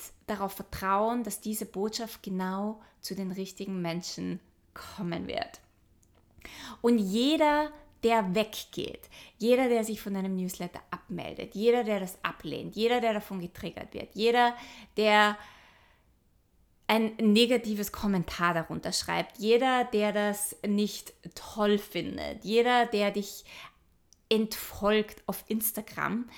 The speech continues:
ist eigentlich ein Geschenk. Denn das sind nicht die Menschen, die sich von deiner Message inspiriert fühlen. Das sind nicht die Menschen, denen du helfen kannst. Das sind nicht deine Soulkundinnen. Und ich glaube,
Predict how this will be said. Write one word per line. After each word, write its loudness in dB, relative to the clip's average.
ist 0
eigentlich -2
ein -4
Geschenk. -6
Denn -4
das -2
sind -2
nicht 2
die 2
Menschen, 0
die 0
sich -4
von -4
deiner 4
Message -2
inspiriert -4
fühlen. -8
Das -4
sind -4
nicht -4
die -2
Menschen, 0
denen -2
du -8
helfen -6
kannst. -6
Das -4
sind -2
nicht -4
deine -4
Soulkundinnen. -6
Und -2
ich -4
glaube, 4